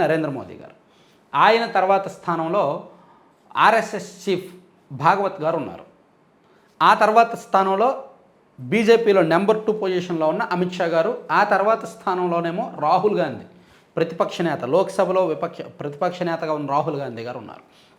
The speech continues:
వీళ్ళ నలుగురు కూడా టాప్ ఫోర్‌లో ఉన్నారు. వీళ్ళ తర్వాత అత్యంత ప్రభావశీల రాజకీయ నాయకుడిగా చంద్రబాబు నాయుడు గారు ఉన్నారు.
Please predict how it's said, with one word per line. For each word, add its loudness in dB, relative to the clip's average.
వీళ్ళ 4
నలుగురు 2
కూడా 0
టాప్ 2
ఫోర్‌లో -2
ఉన్నారు. -16
వీళ్ళ 6
తర్వాత 2
అత్యంత -4
ప్రభావశీల 0
రాజకీయ -2
నాయకుడిగా 0
చంద్రబాబు 6
నాయుడు 0
గారు 0
ఉన్నారు. -14